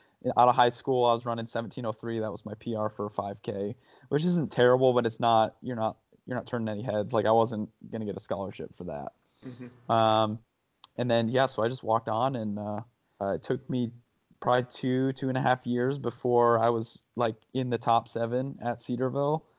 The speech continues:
Speaker 2: Mm-hmm.
Speaker 1: Um, but, you know, s-, uh, junior and senior year, I was top seven, and by senior year, I was pretty much top three on the team. So just, I think for me, it's always been about, you, like, I, I never have expectations of being at the top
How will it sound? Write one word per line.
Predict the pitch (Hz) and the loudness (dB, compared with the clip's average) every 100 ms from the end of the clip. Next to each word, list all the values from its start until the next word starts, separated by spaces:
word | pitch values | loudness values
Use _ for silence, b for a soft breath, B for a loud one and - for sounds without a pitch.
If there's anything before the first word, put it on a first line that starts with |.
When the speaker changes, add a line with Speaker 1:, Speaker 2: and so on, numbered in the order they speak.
| _ 135 | _ -18
Speaker 2:
Mm-hmm. | 123 131 - | -16 -16 -2
Speaker 1:
Um, | 120 117 117 | 2 2 2
but, | 113 - _ | -2 -6 _
you | 131 | -2
know, | 117 113 127 _ | 0 0 -2 _
s-, | - - | -20 -4
uh, | 117 110 107 131 _ _ _ - | 0 0 0 -6 _ _ _ -8
junior | 127 123 120 | -4 -2 -2
and | 117 | -2
senior | 131 127 123 | -4 -2 0
year, | 113 117 | 4 4
I | 113 113 _ | 4 2 _
was | - 117 - | -10 -10 -2
top | 117 117 | 0 0
seven, | - 110 113 117 | -2 -2 0 -2
and | 110 104 | -2 -4
by | - 123 | 0 0
senior | 123 127 127 | 0 -4 -2
year, | 120 113 113 | 0 2 2
I | 107 | 0
was | 107 - | -2 -8
pretty | - 120 | -6 -2
much | 113 101 - | -2 -4 -2
top | 117 113 _ _ _ | 0 -2 _ _ _
three | 107 98 98 - _ _ b b | -4 -2 -4 -8 _ _ b b
on | - 107 | -6 -4
the | 101 | -4
team. | 117 101 | -6 -6
So | - 110 | -4 -4
just, | 113 113 - b b b b | -2 -4 -6 b b b b
I | 127 | 0
think | 131 120 | 0 -2
for | - 123 | 0 0
me, | 117 117 | 2 4
it's | 117 113 | 2 4
always | 117 113 113 | 4 4 2
been | 117 110 | 2 2
about, | 101 107 107 - _ _ _ | 2 2 2 0 _ _ _
you, | 120 | -4
like, | 107 104 - _ | -2 -4 -8 _
I, | 110 110 123 | -4 -2 2
I | |
never | 127 120 | 4 4
have | 120 117 113 - - | 6 4 4 -6 -6
expectations | 117 113 123 - 120 113 123 113 | -6 0 -2 0 -2 -2 -6 -6
of | 110 | -4
being | 120 117 110 | -2 -2 -2
at | 107 | -4
the | 110 | -8
top | - 107 107 113 | 0 2 2 0